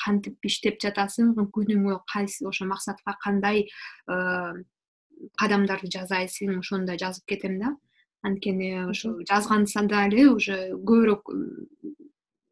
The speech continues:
Speaker 1: мээңе көбүрөөк калат экен, өзүңө дагы көбүрөөк мындай сакталып калат экенсиң да, уже интенс-, интенциялар деп коебу. Ниет
Speaker 2: Мгм.
Speaker 1: болуп, өзүңө көбүрөөк сактанып калат экен, ниет болуп,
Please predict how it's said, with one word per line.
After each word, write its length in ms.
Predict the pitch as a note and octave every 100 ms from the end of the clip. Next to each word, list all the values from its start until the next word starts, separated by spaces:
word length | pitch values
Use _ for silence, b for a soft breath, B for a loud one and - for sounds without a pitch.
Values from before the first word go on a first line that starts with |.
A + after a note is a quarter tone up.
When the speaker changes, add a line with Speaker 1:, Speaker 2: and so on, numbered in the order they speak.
| _ _ -
Speaker 1:
мээңе 480 | A3 A#3 A#3+ A3 G3+
көбүрөөк 340 | A3+ A#3 G#3
калат 380 | - A3 A3 A3
экен, 260 | - D4 D#4+
өзүңө 340 | A3 A3 G3+ G3
дагы 240 | G3 G3+ G3
көбүрөөк 320 | G3+ G3 G3
мындай 180 | F#3+ F3
сакталып 400 | - - B3 -
калат 240 | A3+ G#3 G#3
экенсиң 440 | G#3 G3+ - F#3+
да, 120 | G#3 D4+
уже 220 | A#3+ F#3+ F#3 -
интенс-, 500 | G#3+ A3 G3+ G3+ -
интенциялар 720 | A#3 A#3 A3+ G#3 G3+ G3+ G3 F#3+
деп 200 | G3+ G3
коебу. 300 | G3+ G#3 C#4 - b b b b b _ _
Ниет 240 | B3+ C4+ F#3+
Speaker 2:
Мгм. 120 | F#3
Speaker 1:
болуп, 260 | F#3+ F3 _ b _ _ _
өзүңө 380 | A3+ A3+ G#3+ F#3+ F#3 F#3
көбүрөөк 260 | F#3+ G3+ F#3+
сактанып 380 | - - G#3+ G#3
калат 140 | A3
экен, 100 | A3+
ниет 240 | G#3+ A3 G#3
болуп, 260 | G#3+ C4